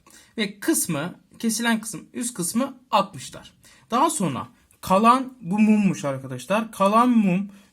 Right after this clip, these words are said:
üst yüzün bir birim uzaklıktaki yatay düzlemde şekil ikideki gibi tekrar kesiliyor ve üst kısmı atılıyor. Şekil birde oluşan dairesel kesitin alanı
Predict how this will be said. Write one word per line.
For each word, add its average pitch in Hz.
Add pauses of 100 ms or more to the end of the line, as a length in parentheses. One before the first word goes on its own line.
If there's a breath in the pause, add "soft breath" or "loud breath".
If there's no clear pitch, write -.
(120)
üst 247
yüzün 147 (260 loud breath)
bir 226
birim 202
uzaklıktaki 156 (180 loud breath)
yatay 208
düzlemde 170
şekil 175
ikideki 220
gibi 269 (300 loud breath)
tekrar 180
kesiliyor 233
ve 196
üst 254
kısmı 226 (160)
atılıyor. 156 (300 soft breath)
Şekil 220
birde 240
oluşan 214
dairesel 151
kesitin 190
alanı 156